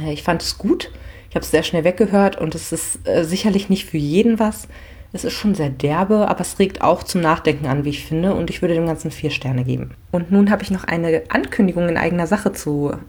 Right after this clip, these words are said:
machen. Und zwar findet bei mir auf meinem Instagram-Kanal, wenn ihr dort Podcast Bücherreich eingibt, werdet ihr mich finden, findet gerade eine Verlosung statt. Und zwar mit ne-, freundlicher Unterstützung vom D-T-V Verlag gibt es bei mir zu gewinnen einmal ein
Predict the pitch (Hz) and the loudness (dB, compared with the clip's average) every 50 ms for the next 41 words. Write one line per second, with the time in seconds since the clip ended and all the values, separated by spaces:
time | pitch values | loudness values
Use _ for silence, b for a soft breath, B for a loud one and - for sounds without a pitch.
0 | - - 160 151 147 - - 269 381 415 - 170 - - - - 165 170 175 - | -4 0 0 0 2 2 2 2 2 2 0 -2 -2 -4 0 2 4 4 4 2
1 | - - 208 202 196 202 - 190 180 180 - - - - 165 156 156 156 - - | 2 4 4 4 6 6 4 4 4 4 0 0 -2 0 0 0 2 2 2 2
2 | 262 277 - - 180 - 160 156 151 - - 151 147 143 139 147 175 214 269 285 | 2 2 2 0 0 0 0 -4 -4 -4 -2 -2 0 0 0 2 4 4 4 4
3 | 220 175 160 156 156 - 143 - - - - - - - - - - - - - | 4 2 2 0 0 -2 -2 -4 -4 -6 -8 -8 -8 -6 -6 -8 -8 -8 -4 -4
4 | - - - - - - - - - - - 147 143 139 139 151 151 - - - | 0 0 0 0 0 0 -2 -2 -4 -6 -6 -4 -4 -2 -2 -4 -4 -4 -2 0
5 | 147 151 151 - 165 165 160 - - - 226 214 196 180 165 208 277 B B B | 0 0 0 0 -2 -4 -4 -8 0 2 2 4 4 2 0 0 -2 B B B
6 | B B B B B B - - 294 302 294 - 247 233 - 214 220 214 - 240 | B B B B B B 2 2 2 2 2 0 -2 0 0 0 0 2 2 4
7 | 233 269 294 269 190 151 - - - - - - - - - 170 175 - - - | 4 4 4 4 2 0 0 -4 -2 -2 -2 -2 -4 -8 -6 -6 -4 -4 -2 2
8 | 190 180 185 185 185 180 180 - - - - 202 190 196 202 - - - 339 359 | 4 4 4 4 2 2 0 -2 -8 -10 -2 0 0 0 0 0 0 0 0 0
9 | 320 - 285 226 240 226 - - 233 - - 226 202 - 214 196 185 196 196 196 | 2 2 2 2 2 -2 0 -2 -2 0 0 -2 0 2 2 2 2 2 0 0
10 | 190 185 - 196 262 262 - 147 143 139 135 170 294 302 - B B B B B | -2 0 2 0 0 2 0 0 2 2 2 0 -2 -4 -6 B B B B B
11 | B B B - - - - - - - 214 202 208 202 202 - 202 202 190 175 | B B B -6 -6 -6 -4 -4 0 2 4 4 4 4 2 -2 -2 -2 -2 0
12 | 185 190 196 190 180 - - 180 190 190 190 - - - 165 165 165 165 156 - | 2 2 2 2 2 0 0 0 2 2 0 0 0 -2 -2 -2 -2 -2 -4 -6
13 | 196 202 | -8 -10